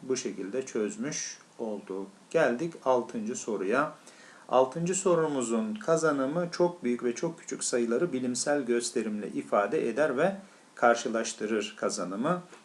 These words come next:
Peki sorumuz neymiş? Bir A dört kağıdının kütlesi iki tam onda dört gramdır. Bir top kağıt beş yüz tane kağıttan oluşmaktadır.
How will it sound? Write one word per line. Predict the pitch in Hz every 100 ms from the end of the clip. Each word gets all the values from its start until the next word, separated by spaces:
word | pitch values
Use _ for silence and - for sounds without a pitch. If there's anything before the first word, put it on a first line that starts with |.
| -
Peki | 143 131
sorumuz | - 131 135 147 127
neymiş? | 113 117 165 -
Bir | 143 - 131 131
A | 127
dört | 147 139 -
kağıdının | 135 117 113 110 107
kütlesi | - 147 - 113 - 165 175 - - - - -
iki | 120 120 -
tam | - 147 156
onda | 120 117 131 117
dört | 120 117 -
gramdır. | 107 107 101 139 113
Bir | 143 156
top | 151 113 110 -
kağıt | 120 113 113
beş | 113 135 131 123
yüz | 113
tane | - 104 98 -
kağıttan | 110 101 - 123
oluşmaktadır. | 107 107 - 98 - - 110